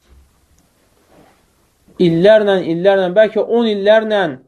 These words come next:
dində olan birisi öz səhvindən, yəni elm almamazlığından o bi-, bidətlərə düşür.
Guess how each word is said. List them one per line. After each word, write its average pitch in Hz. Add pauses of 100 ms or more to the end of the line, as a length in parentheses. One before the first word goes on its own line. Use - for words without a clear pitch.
(260)
dində 180
olan 196
birisi 185 (2000)
öz 233
səhvindən, 175
yəni 160 (140)
elm 185
almamazlığından 170 (1120)
o 160
bi-, 156
bidətlərə 160
düşür. -